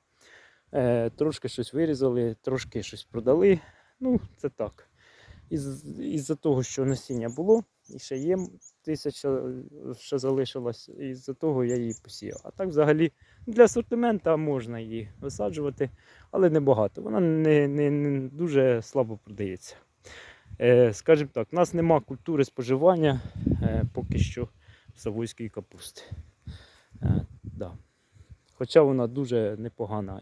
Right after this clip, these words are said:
і на голубці її використовують, і на салати, е, всякі. От, е, вона м'яка, хороша. Ну, скажімо так, е, смачні-, набагато смачніша, ніж,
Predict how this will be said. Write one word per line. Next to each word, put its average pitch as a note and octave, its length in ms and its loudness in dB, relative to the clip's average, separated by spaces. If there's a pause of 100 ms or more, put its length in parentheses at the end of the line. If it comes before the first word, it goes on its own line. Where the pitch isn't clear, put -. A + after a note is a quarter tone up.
і A2+ 40 -10
на A2+ 120 -4
голубці B2+ 420 -6
її G3 260 -2
використовують, C#3+ 920 -4 (560)
і A#2+ 240 -2
на A2+ 140 0
салати, D3+ 720 2 (180)
е, B2 460 -4 (480)
всякі. C3 600 -2 (840)
От, A#2 460 0
е, A#2 160 -2
вона A#2 280 -4
м'яка, D#3 460 -2 (540)
хороша. C#3 440 -2
Ну, E3 200 0
скажімо D3+ 340 2
так, A#2+ 120 -2 (180)
е, C#3+ 220 0 (300)
смачні-, D#3+ 480 0
набагато D#3 500 2
смачніша, - 520 -4
ніж, A#2+ 360 -14